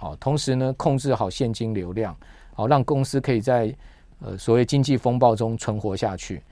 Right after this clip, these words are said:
那这个话其实不是就伊隆马斯克讲嘛，我们看到最近很多华尔街的大头也都在这样讲，好像是，呃，这个小摩，好，摩根大通的C E O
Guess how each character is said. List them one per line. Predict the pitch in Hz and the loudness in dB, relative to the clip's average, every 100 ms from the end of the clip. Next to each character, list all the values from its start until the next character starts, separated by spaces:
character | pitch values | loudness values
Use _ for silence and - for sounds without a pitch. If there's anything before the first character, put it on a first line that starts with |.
| - - - | -20 -20 -2
那 | 214 | 2
这 | 302 | 8
个 | 226 | 8
话 | - 226 | 10 8
其 | 139 160 | 8 2
实 | 156 | 0
不 | 151 151 | 2 2
是 | 175 | 2
就 | 143 123 110 104 | 4 6 4 2
伊 | 170 | 2
隆 | 147 | 2
马 | 127 98 | 4 0
斯 | 131 | -2
克 | 127 | -2
讲 | 110 85 | -2 -6
嘛， | 67 | -6
我 | |
们 | 120 | -2
看 | 190 | 2
到 | 185 | 2
最 | 165 170 | 4 2
近 | 165 | 2
很 | 131 | 0
多 | 110 147 | 0 4
华 | 147 | 6
尔 | 127 | 4
街 | 107 | 2
的 | 123 | 0
大 | 123 123 | 4 2
头 | 98 101 | 2 -6
也 | |
都 | 92 | -4
在 | 113 | -4
这 | 104 101 | -4 -6
样 | 90 | -10
讲， | 73 - - - - - | -12 -16 -20 -20 -20 -6
好 | 113 | -4
像 | 113 151 | 4 6
是， | 143 143 131 - - - - - - | 6 4 2 -2 -20 -20 -20 -20 -12
呃， | - - 73 - - - | -10 -8 -12 -14 -18 -10
这 | 120 | -6
个 | 107 | -2
小 | - 120 | 6 6
摩， | 117 123 135 - | 6 4 2 2
好， | 123 | 0
摩 | 123 | 2
根 | 139 160 | 4 6
大 | 160 | 6
通 | 139 143 | 6 4
的 | 139 127 120 113 107 107 107 | 4 6 4 4 2 0 -4
C | 107 147 | -2 2
E | 143 | 6
O | 135 135 | 6 4